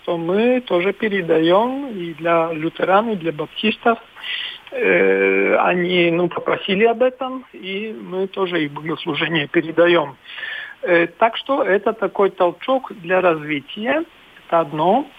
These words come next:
Но тут я хочу сказать, что, конечно, э, в нормальное время, когда нет этих эпидемиологических ограничений,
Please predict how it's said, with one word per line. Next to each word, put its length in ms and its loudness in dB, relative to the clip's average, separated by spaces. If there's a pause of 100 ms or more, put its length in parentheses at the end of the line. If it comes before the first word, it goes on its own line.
(440)
Но 160 4
тут 240 0
я 100 6
хочу 340 -4
сказать, 480 0
что, 500 0
конечно, 640 0 (540)
э, 440 2 (400)
в 160 -6
нормальное 1300 0 (400)
время, 800 0 (240)
когда 380 0
нет 260 0
этих 280 -10 (220)
эпидемиологических 1400 -2 (240)
ограничений, 880 2